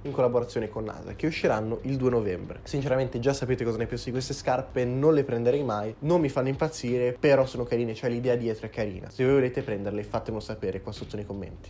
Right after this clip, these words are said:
Nuova collaborazione di Keith, questa volta con Eastpak. Cosa hanno fatto? Niente, semplicemente un borsone carino che costa una sfracca di soldi, ma che se volete potete andare a acquistare su Kit. A me, sincero, sta roba piace,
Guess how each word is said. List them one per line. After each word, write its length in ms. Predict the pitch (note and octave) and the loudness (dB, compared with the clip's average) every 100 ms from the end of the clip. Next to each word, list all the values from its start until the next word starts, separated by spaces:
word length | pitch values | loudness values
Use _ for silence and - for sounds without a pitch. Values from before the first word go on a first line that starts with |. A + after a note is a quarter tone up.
| - | -8
Nuova 320 | C#3 F#3+ G#3+ | 4 6 8
collaborazione 640 | G#3 F#3 E3 E3 E3 E3 C3+ | 8 6 6 2 2 2 2
di 160 | C3 - | 0 -2
Keith, 380 | - F#3+ F#3 | 0 0 0
questa 300 | - C#3 - | -6 -2 2
volta 440 | C3+ C3+ C3+ C3+ C3 | 6 8 6 2 -4
con 340 | C3+ B2 B2 - | 0 2 0 -4
Eastpak. 680 | B2+ - - F2 - G#2 - | -4 -6 -6 -8 -6 -10 0
Cosa 200 | D#3 D3 | 2 4
hanno 120 | C#3+ | 2
fatto? 400 | D#3 G#2+ - - | 2 -2 -2 -4
Niente, 320 | C3 A2 G2 | -2 -2 -4
semplicemente 520 | - A#2 A#2+ A#2+ A#2 A#2+ | -8 -6 -4 -4 -4 -2
un 100 | A2+ | 0
borsone 680 | A2+ - A2 G#2 G2+ G2 | 0 0 -2 0 0 -4
carino 480 | - C#3 G#2+ G#2+ G2 | -2 -2 0 -4 -6
che 140 | G2 | -8
costa 280 | - G#2 - | -10 -12 -10
una 120 | G#2 | -10
sfracca 360 | G#2 - A2+ A#2+ | -6 -6 -4 -2
di 120 | A2+ | -4
soldi, 420 | - G2+ G2 G2 - - | -4 -4 -4 -10 -14 0
ma 80 | D#3+ | 0
che 140 | D#3+ | 2
se 100 | D#3 | 6
volete 240 | E3 D#3 C#3+ | 6 6 2
potete 300 | D3 C#3 B2+ | 2 2 2
andare 180 | C3 | 2
a 40 | A#2+ | 2
acquistare 380 | - A#2+ A#2+ A2+ | 0 -2 -2 -2
su 120 | A#2+ | -6
Kit. 340 | - G#2 - - | -10 -14 -14 -6
A 120 | - D3+ | 0 4
me, 220 | E3+ F3 | 6 4
sincero, 540 | F3 D3+ - D3 A#2+ | 2 -2 2 2 2
sta 200 | A#2+ C3 | 2 2
roba 480 | C3 C#3 C3 B2+ - - | 2 4 4 2 0 -8
piace, 760 | D3+ D3+ B2+ B2 - C3 B2 | 2 6 6 4 0 2 2